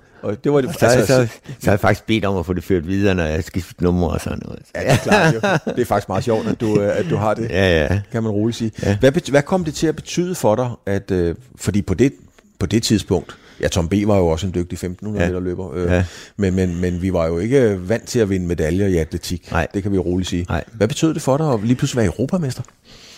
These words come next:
Speaker 2: Ja, det betød, altså, det ændrede mit liv.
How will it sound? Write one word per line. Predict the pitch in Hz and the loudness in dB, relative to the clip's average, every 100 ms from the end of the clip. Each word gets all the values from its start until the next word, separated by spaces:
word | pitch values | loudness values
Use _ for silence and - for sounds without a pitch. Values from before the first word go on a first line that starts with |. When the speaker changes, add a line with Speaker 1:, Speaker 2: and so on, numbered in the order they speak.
| - _ - | -20 _ -6
Speaker 2:
Ja, | |
det | 85 73 | -4 -4
betød, | - 98 69 - - - | -2 0 0 -6 -16 -12
altså, | - - | -6 -2
det | 71 80 | 0 0
ændrede | 71 90 87 | 2 2 2
mit | 78 69 - | 0 -4 -4
liv. | 71 50 | -4 -6